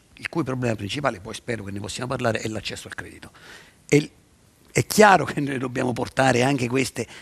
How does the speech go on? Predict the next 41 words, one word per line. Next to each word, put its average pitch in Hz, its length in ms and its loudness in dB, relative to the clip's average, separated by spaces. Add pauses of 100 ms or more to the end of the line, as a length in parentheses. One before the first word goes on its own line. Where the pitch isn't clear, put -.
verso 139 380 4
l'internazionalizzazione, 117 1040 -6 (340)
ma 131 240 2
primum 160 420 2
vivere 110 560 0
deinde 120 420 4
filosofare. - 760 -8 (140)
Noi 139 220 0
prima 165 300 2
le 120 80 0
dobbiamo 120 320 -2
far - 200 -2 (240)
sopravvivere, 113 760 0
per 98 100 -6
questo - 240 -2
il 113 80 -8
credito 120 320 -2
è 107 60 -6
decisivo. 104 560 -10 (460)
Ma 185 380 8 (520)
io 214 240 4
che 160 160 0
cosa 196 240 2
ho 147 100 2
chiesto - 420 -4
l'altro 113 300 -8
giorno 160 520 -2
al 123 140 2
sistema 151 380 0
delle 120 160 -2
grandi 117 260 2
imprese 110 300 -2
dopo 113 220 -4
che 98 60 -8
le 101 60 -10
abbiamo 107 200 -10
finanziate? 92 600 -12
Adesso 170 300 0
tocca - 300 -6
a 113 60 -4
loro, - 500 -12